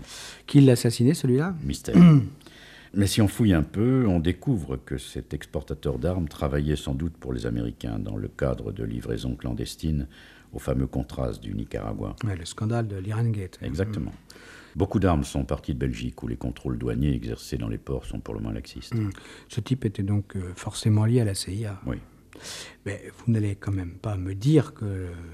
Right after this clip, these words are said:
Speaker 1: la centrale américaine se trouvait <laughs> derrière les tueurs fous du Brabant.
Speaker 2: Non,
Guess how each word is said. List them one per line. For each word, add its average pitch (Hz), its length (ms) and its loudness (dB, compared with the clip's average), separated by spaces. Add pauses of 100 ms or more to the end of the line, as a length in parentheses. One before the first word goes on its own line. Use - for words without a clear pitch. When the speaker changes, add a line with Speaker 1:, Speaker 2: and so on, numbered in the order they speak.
(120)
Speaker 1:
la 98 100 -6
centrale 117 380 0
américaine 104 480 2
se - 100 -2
trouvait - 400 4
<laughs> - 20 10
derrière 113 360 4
les 104 120 -2
tueurs - 260 2
fous - 180 -4
du 104 100 2
Brabant. 110 420 2
Speaker 2:
Non, 71 240 0